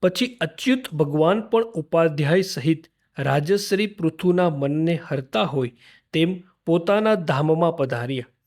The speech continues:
પછી પૃથુ રાજા પણ અપ્રગટ છતાં જેમણે પોતાનું સ્વરૂપ દર્શાવ્યું હતું તેવા અને દ્રષ્ટિના માર્ગથી દૂર થયેલા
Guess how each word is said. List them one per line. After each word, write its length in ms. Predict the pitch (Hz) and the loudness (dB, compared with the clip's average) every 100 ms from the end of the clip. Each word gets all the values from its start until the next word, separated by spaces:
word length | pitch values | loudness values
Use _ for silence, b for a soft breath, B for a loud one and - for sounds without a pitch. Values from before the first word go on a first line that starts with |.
| b b - | b b -6
પછી 260 | 147 175 143 | -2 0 -2
પૃથુ 440 | - 151 - 196 | -2 -4 0 4
રાજા 320 | 156 147 170 | 4 2 0
પણ 200 | 165 190 | 0 -4
અપ્રગટ 760 | 196 - 226 226 180 170 175 165 | -4 -2 -2 0 0 0 -4 -8
છતાં 540 | - 151 - - - _ _ _ - | -10 -4 -2 -2 -10 _ _ _ -4
જેમણે 340 | 147 165 185 | 0 2 0
પોતાનું 580 | 180 170 165 165 185 190 | 0 -2 0 2 2 -2
સ્વરૂપ 400 | - 170 220 196 | -2 -2 -2 -4
દર્શાવ્યું 760 | 143 135 - 135 175 233 147 | -4 -4 -2 0 2 2 2
હતું 300 | 147 170 - b b b - | 0 -4 -10 b b b -2
તેવા 480 | 156 165 180 190 - _ | 2 2 2 -2 -14 _
અને 240 | 160 147 131 139 | -8 -6 -8 -4
દ્રષ્ટિના 680 | 151 160 - 240 233 233 185 | -2 -2 -4 -2 0 2 0
માર્ગથી 600 | 143 156 175 190 190 170 | 0 0 0 -2 -2 -4
દૂર 340 | 143 170 247 | 0 0 0
થયેલા 480 | - - 139 131 | -4 0 0 0